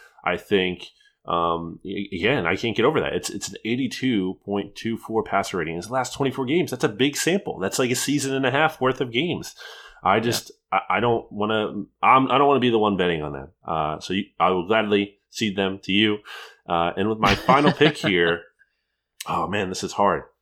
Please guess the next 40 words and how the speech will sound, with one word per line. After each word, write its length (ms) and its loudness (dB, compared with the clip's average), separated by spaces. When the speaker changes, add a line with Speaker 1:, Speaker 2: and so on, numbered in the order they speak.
Speaker 1:
'cause 240 0
I'm 140 -4
down 240 4
to 80 0
two. 520 0
The, 240 2
my, 260 4
my 160 2
top 240 6
Speaker 2:
Mm-hmm. 60 -8
Speaker 1:
two 180 2
remaining 460 2
here, 400 -4
and 80 -10
I 40 -6
might 180 -2
have 160 -4
to 80 -12
go 220 2
off 200 -2
the 60 -6
board. 380 -2
Uh, 440 -2
well, 160 0
Speaker 2:
Oh, 40 -2
boy. 240 0
Speaker 1:
I'll 160 4
go 60 6
off 300 4
my 200 -2
top 320 2
three. 220 0
Okay, 300 2
so 460 2
fourteenth 260 2
Speaker 2:
All 80 2
right, 200 -4
all 60 0
right. 40 2
Speaker 1:
here, 240 0